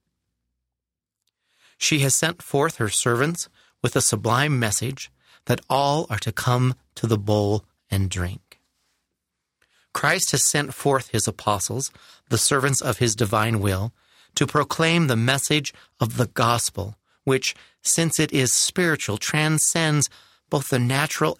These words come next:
and the written law. By this he calls us to himself, in whom, as in a bowl,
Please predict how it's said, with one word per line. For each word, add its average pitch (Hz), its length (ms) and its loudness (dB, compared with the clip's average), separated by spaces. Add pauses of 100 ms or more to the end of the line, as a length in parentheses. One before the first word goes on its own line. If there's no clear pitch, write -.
and 147 320 2
the 131 80 2
written 120 340 0
law. 110 380 -2 (840)
By 165 280 2
this 147 360 -2
he 165 200 2
calls 156 460 0
us 135 180 0
to 135 140 0
himself, 123 560 0 (300)
in 135 140 2
whom, 151 340 2
as 123 300 0
in 139 260 0
a 170 80 0
bowl, 120 420 0